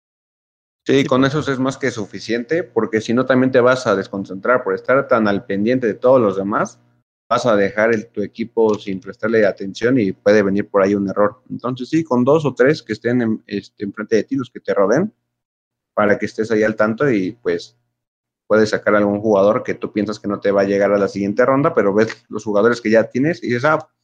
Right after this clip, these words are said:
Speaker 1: ok, sí voy a poder agarrar a Tom Brady, porque este muchacho agarró a Lamar Jackson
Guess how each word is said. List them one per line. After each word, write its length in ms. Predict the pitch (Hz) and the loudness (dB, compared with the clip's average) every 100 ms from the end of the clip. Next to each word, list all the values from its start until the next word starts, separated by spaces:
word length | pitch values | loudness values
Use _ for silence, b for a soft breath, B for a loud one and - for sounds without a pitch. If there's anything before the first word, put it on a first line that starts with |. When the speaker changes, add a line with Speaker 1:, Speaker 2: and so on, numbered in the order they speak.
| _ _ | _ _
Speaker 1:
ok, 180 | - 110 165 151 _ _ _ - 101 | -8 0 0 0 _ _ _ -14 -10
sí 140 | - | 0
voy 160 | 131 139 | 4 6
a 80 | 123 | 6
poder 220 | 123 131 | 4 4
agarrar 320 | 120 117 127 | 4 4 4
a 80 | 123 | 4
Tom 160 | 131 | 2
Brady, 420 | 131 135 175 247 _ _ _ - | 2 2 2 -4 _ _ _ -6
porque 240 | 104 117 | -4 -2
este 520 | 117 - 117 113 110 | -4 0 2 4 2
muchacho 520 | 107 104 110 - 143 | 2 -2 0 -2 0
agarró 500 | 117 101 98 113 113 | -2 0 0 4 4
a 240 | 107 101 98 | 4 2 0
Lamar 380 | 101 107 113 110 | 0 0 0 2
Jackson 500 | 127 - 175 190 | 0 0 -4 -4